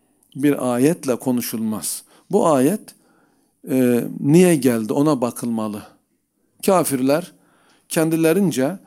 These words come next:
"Şu haram, bu haram" falan filan diyorlardı. Allah Azze ve Celle onlara dedi ki o zamanki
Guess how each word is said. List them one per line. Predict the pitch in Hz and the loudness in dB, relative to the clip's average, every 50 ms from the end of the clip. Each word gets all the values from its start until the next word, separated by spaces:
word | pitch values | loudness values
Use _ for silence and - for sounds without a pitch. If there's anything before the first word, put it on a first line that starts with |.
| _ _ - | _ _ -8
"Şu | - - 220 160 | -4 0 0 2
haram, | 156 151 165 180 185 180 | 2 2 2 2 2 2
bu | 190 160 | 2 2
haram" | 160 160 165 180 185 160 | 2 2 2 2 2 2
falan | 165 175 180 185 170 | 2 2 2 2 2
filan | 180 190 190 196 185 | 2 2 2 2 4
diyorlardı. | 170 156 143 135 131 127 120 120 113 107 110 95 - _ _ _ _ _ _ _ _ _ _ _ _ _ _ _ _ _ _ _ - | 4 4 4 4 4 2 2 2 0 -4 -6 -10 -10 _ _ _ _ _ _ _ _ _ _ _ _ _ _ _ _ _ _ _ -2
Allah | 139 147 147 | 0 2 2
Azze | 147 147 135 147 143 | 2 2 2 2 2
ve | 139 139 | 2 2
Celle | 131 160 156 143 131 135 147 | 2 2 2 2 2 2 0
onlara | 156 160 147 143 139 139 139 143 135 127 | 0 0 0 2 4 4 2 2 2 0
dedi | 147 175 240 208 | 0 0 0 -2
ki | 165 - | -2 0
o | - 185 202 196 | 0 2 2 2
zamanki | 170 165 143 139 131 127 117 - - 123 120 120 127 147 - | 2 2 2 2 0 0 -2 -4 -4 -4 -4 -4 -4 -6 -10